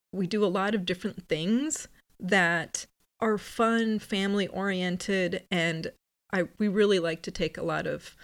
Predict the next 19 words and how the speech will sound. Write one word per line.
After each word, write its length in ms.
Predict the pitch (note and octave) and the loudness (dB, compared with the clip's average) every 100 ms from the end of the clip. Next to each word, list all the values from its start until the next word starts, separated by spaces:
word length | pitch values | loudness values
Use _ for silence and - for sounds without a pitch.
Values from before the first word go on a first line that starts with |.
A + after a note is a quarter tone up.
| - _ | -20 _
time 380 | - G3+ F#3 F3 | -2 0 2 0
to 140 | F3 E3 | -2 -2
go 220 | D#3+ D#3+ | 0 0
do 220 | D#3+ E3+ | 0 -4
things 420 | D#3 D#3 D3 D3+ | -2 -2 -2 -8
together. 580 | - F3+ D3+ A#2+ - - - _ _ _ - | -10 -6 -4 -4 -8 -10 -18 _ _ _ -4
This 360 | F#3 A#3 - | 4 4 6
year, 140 | F#3 F3 | 6 6
of 100 | - | 6
course, 360 | A#3 G3+ - - | 6 6 2 -2
that 140 | E3 | 2
will 140 | D#3+ D#3+ | 4 2
include 300 | D3+ F3 F3+ | 2 0 2
building 280 | D#3 D#3 D#3 | 2 2 -2
a 40 | |
shed, 480 | - F#3+ D3+ G#3+ - | 2 2 2 0 -2
so 80 | F3 | 0
that'll 200 | F3 G3 | 2 2
be 260 | E3 E3 | 2 0